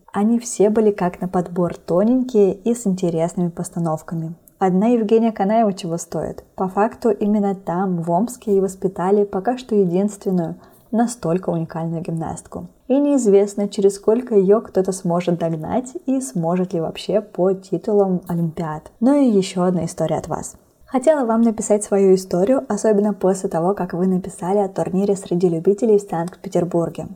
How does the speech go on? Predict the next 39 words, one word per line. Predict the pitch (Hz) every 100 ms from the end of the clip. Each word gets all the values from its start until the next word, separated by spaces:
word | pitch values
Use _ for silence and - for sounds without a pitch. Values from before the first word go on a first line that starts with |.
| -
Спасибо, | - 190 190 294 294 277
что | -
освещаете | 208 208 170 - 180 190 170
это | 180 214 185
и | -
продвигаете | 285 214 196 175 170 202 196
художественную | 185 175 170 180 - 170 165
гимнастику | 160 170 208 - -
не | 185
только | 175 165 196 226
для | 233
детей, | 233 240 240 247 247 - _ _
но | 180 185
и | 262
для | 208 165 165
взрослых. | 165 170 160 - 165 - _ 240
Моя | 226 294
история | 262 247 233 214
в |
гимнастике | 208 180 170 175 226 - 196
началась, | 190 185 175 208 -
когда | 180 175 185
мне | 208
было | 196 196 175
двадцать | 170 156 - 185
лет. | 180 160 - -
За | 220
спиной | 220 - 214 277
был | 247 226 214
долгий | 185 170 185 214 196
период | 180 175 196 190
другого | 175 175 180 185
вида | 165 165 170
спорта, | - 175 170 170 160
который | 285 254 233
совсем | 214 180 - 185
отличается | 202 170 - 165 165 165
от |
гимнастики, | 180 170 170 156 - - -